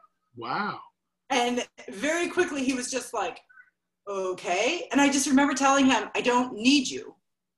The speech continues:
Speaker 2: I like you in my life." And it both kind of clicked for us at that point. It was like, he realized, like, "Oh, shit, she doesn't need me. So I'm really, so I'm, you know, this is, like, a privilege that I get to be in this relationship." And it was really powerful for me, too, just to recognize,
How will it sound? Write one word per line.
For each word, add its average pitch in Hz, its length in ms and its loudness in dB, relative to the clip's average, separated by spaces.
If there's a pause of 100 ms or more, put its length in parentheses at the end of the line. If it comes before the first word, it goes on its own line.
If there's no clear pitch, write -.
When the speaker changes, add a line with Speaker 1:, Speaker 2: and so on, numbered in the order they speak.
(140)
Speaker 2:
I 202 140 4
like 202 380 2
you 196 120 -2
in 175 120 -2
my 151 120 -4
life." 156 340 -4 (840)
And 240 380 2 (100)
it 262 260 2
both 349 280 6
kind 370 140 4
of 262 80 0
clicked 311 240 -2
for 254 120 0
us 247 120 0
at 247 80 -6
that 240 180 0
point. 214 140 -4
It 208 60 -6
was 214 140 -4
like, 214 280 -4
he 330 280 4
realized, 233 540 4
like, 160 260 -6
"Oh, 277 140 -6
shit, - 280 -6
she 262 160 -6
doesn't 220 280 -4
need 226 240 -6
me. 151 300 -8 (200)
So 220 220 2
I'm 220 180 4
really, 254 320 4
so 208 320 0
I'm, 214 140 2 (240)
you 214 100 -6
know, 175 140 -2 (320)
this 254 160 0
is, 254 140 -2
like, 226 120 2
a 220 60 -2
privilege 247 520 2
that 196 100 -4
I 190 80 0
get 208 200 0
to 202 80 -6
be 190 140 0
in 185 80 -2
this 170 180 -10
relationship." 202 600 -2 (480)
And 294 100 4
it 320 60 2
was 302 160 -2
really 330 240 -2
powerful 277 440 0 (140)
for 233 140 -4
me, 285 200 4
too, 269 200 -2
just 233 180 -8
to 208 80 -4
recognize, 202 520 -4